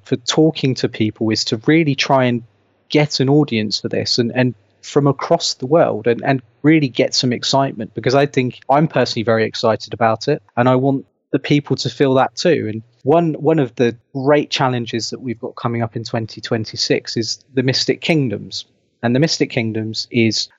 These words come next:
a start in India that heads through Bhutan, back into Nepal, into Tibet, back into Nepal again, and then finishing in Agra in India. And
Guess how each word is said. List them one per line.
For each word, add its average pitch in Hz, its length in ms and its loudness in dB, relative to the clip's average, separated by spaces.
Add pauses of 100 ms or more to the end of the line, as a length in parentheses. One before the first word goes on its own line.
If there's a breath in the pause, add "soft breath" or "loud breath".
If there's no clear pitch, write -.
a - 40 -2
start 147 480 2
in 127 80 2
India 110 580 0 (120)
that - 120 2
heads 127 360 0
through 139 300 0 (100)
Bhutan, 110 580 -2 (400)
back - 320 -2 (320)
into 147 280 0
Nepal, 110 580 -2 (280)
into 131 340 -2
Tibet, 127 640 -2 (540)
back 131 240 -2
into 120 260 -4
Nepal 143 460 0
again, 113 340 2 (120)
and 117 160 -6
then 117 240 0
finishing 117 680 -2 (120)
in 117 240 -4
Agra 117 480 0
in 123 140 -2
India. 123 400 0 (280)
And 123 320 -2